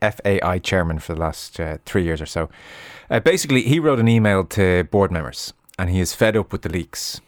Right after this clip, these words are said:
and he's fed up with the, the briefings to journalists against Stephen Kenny. And the Sunday Times got to see this email. So it was sent on October first. This was four days after the win against Armenia, the three two win against Armenia. So what Roy Barrett is saying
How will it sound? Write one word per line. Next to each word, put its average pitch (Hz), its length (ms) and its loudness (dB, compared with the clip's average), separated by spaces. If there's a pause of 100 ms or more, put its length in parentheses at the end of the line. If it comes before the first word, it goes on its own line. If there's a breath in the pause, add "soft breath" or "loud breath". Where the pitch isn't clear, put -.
(140)
and 87 160 -2
he's 82 120 -4
fed 98 180 2
up 92 180 -2
with - 160 -4
the, 82 480 -2
the 82 80 -4
briefings 110 640 2
to 92 100 -6
journalists 85 420 0
against 87 580 -4 (100)
Stephen 82 340 -4
Kenny. 78 340 -6 (380 loud breath)
And 82 720 0 (160)
the - 80 -6
Sunday 90 180 0
Times 78 380 -4
got - 160 -6
to - 80 -10
see 92 160 -2
this - 180 -8
email. 76 240 -4
So - 160 -4
it 69 40 -2
was - 100 -6
sent 107 240 0
on 90 60 2
October 87 420 0
first. - 480 -4 (300 loud breath)
This - 160 -2
was 101 140 -2
four 104 240 2
days 92 220 2
after 95 380 -2
the 82 100 -4
win 87 140 0
against 82 320 -2
Armenia, 78 400 -4
the 73 80 -10
three 85 200 -6
two - 140 -8
win 78 140 -4
against 73 280 -8
Armenia. 71 360 -6 (1200)
So 85 460 0 (640 soft breath)
what 90 280 0
Roy 120 280 4
Barrett 95 320 0
is 90 80 -4
saying 82 460 -2